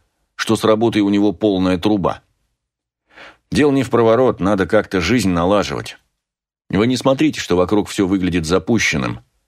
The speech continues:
Вы бы видели, что тут было год назад. После немцев как Мамай прошел. Население ноль, жилья фактически не было, ни электричества, ни водопровода. О канализации могли лишь мечтать.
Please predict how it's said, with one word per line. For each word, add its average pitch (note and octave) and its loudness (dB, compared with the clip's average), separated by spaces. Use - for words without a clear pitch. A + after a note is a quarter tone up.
Вы G2+ 0
бы G#2+ 2
видели, A2 2
что G#2 -2
тут G#2 -2
было G#2 2
год G2 -2
назад. F#2+ 0
После G#2 2
немцев G#2+ 0
как F2+ -2
Мамай G2 0
прошел. C#2+ -6
Население A2+ 0
ноль, G#2+ 0
жилья G#2+ 2
фактически F2+ -2
не F2+ 0
было, E2 -2
ни C3 2
электричества, A2 -2
ни D#2+ 0
водопровода. F2 0
О - -2
канализации A2+ 0
могли G#2+ 2
лишь G#2+ 0
мечтать. G2+ -2